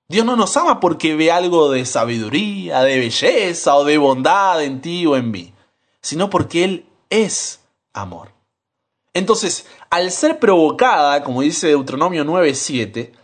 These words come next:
la ira de Dios es diferente. Es su santa respuesta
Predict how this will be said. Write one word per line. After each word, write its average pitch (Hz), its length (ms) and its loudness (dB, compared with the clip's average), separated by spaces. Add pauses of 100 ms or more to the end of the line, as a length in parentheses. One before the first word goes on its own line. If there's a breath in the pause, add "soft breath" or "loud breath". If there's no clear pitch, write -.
(160 soft breath)
la 190 220 4
ira 320 180 2
de 196 140 2
Dios 254 260 0
es 226 160 0
diferente. 170 760 -4 (640 soft breath)
Es 214 140 -2
su 175 180 -6
santa 262 440 0
respuesta 120 840 -4